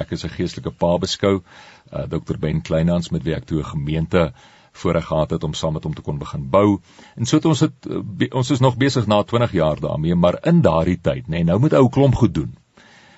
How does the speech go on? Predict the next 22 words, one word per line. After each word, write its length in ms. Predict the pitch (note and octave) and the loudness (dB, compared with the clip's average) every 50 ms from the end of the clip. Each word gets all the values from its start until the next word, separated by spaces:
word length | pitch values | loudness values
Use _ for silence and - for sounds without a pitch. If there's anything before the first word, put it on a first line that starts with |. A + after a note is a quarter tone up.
| _ _ | _ _
Jy 140 | - - D#2+ | -6 -2 0
moet 100 | F2 F#2+ | 2 2
die 140 | F#2 F2 - | 2 0 2
pot 220 | - B2+ C3 B2+ C3 | 2 2 2 4 4
aan 60 | B2+ | 4
die 120 | B2+ B2 | 2 2
kook 300 | - - C#3 C3 B2+ B2+ | 2 4 4 4 6 4
hou 340 | B2+ A#2+ B2 A#2+ A#2+ A2+ G2+ | 2 2 2 2 2 2 0
en 80 | - D3+ | 0 0
jy 80 | E2 | -2
moet 120 | E2 E2 E2 | -2 -2 0
die 120 | F2+ G#2 | 0 0
Here 160 | A2+ A#2+ A#2+ | 2 2 0
vertrou 340 | - A#2+ A2+ - - A#2 A2+ | 0 -2 -4 -2 0 0 0
om 100 | A2 G#2 | 0 0
te 100 | F#2 F#2+ | 0 2
help. 260 | G2+ G#2 A2 G#2 F2 G2 | 4 4 4 4 2 -2
Ek 140 | F#2+ F#2 | -2 0
het 120 | - G2 - | -2 -2 0
toe 140 | - G#2 G2 | 2 2 4
nou, 380 | G2 G2 F#2+ F#2+ F2+ F2 - | 4 4 4 4 2 0 0
ehm, 340 | F2 E2 - - - E2+ - | -2 -2 -2 -2 -2 -2 -4